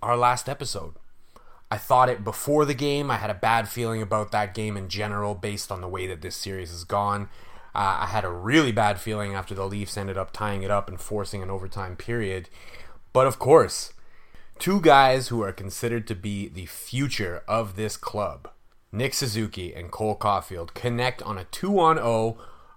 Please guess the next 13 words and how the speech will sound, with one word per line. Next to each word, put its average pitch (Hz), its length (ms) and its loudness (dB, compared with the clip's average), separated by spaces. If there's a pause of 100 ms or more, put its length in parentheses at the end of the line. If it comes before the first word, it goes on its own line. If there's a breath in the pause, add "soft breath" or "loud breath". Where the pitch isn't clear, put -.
(100)
early 165 400 12
in 123 80 2
overtime 92 640 -2 (320 soft breath)
and 101 220 -6
end 107 240 -2
that 90 220 -8
game. 82 320 -12 (240 soft breath)
I 123 100 -2
mean, 120 260 0 (720 soft breath)
is 131 280 -2
there 165 120 6
anything 175 320 4
better 107 440 0